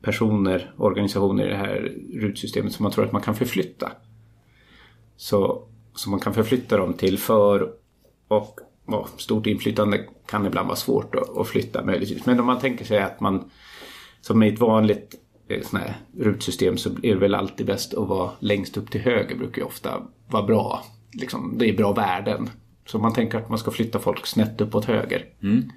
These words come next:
Speaker 1: Så man hittar några som man tror att man kan förflytta, så är de, brukar vi försöka, tänka dem.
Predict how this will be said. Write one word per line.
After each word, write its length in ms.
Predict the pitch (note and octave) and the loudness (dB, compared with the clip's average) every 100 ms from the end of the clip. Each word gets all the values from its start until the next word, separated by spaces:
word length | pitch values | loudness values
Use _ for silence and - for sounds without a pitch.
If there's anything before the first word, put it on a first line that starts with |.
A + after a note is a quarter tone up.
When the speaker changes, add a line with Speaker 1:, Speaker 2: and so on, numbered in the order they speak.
| - - - - - - - | -20 -20 -20 -20 -20 -20 -10
Speaker 1:
Så 60 | A2 | 0
man 100 | A2 | 2
hittar 300 | A#2+ B2 A2+ | 2 0 -2
några 120 | G2 | -2
som 120 | - | 0
man 120 | G#2 G#2 | -2 0
tror 200 | B2+ - | 0 0
att 80 | |
man 100 | - | -8
kan 140 | - F2 | -12 -14
förflytta, 320 | - - - | -16 -20 -16
så 120 | - | -8
är 40 | - | -4
de, 340 | - - - - - - - | -4 -6 -10 -12 -14 -14 -6
brukar 260 | A#2 A2 A2 | -4 -2 -2
vi 80 | A2+ | -2
försöka, 640 | B2+ B2 B2+ - - - - - _ _ - | -2 0 -2 -2 -10 -12 -14 -20 _ _ -10
tänka 240 | - - | -10 -6
dem. 160 | - | -6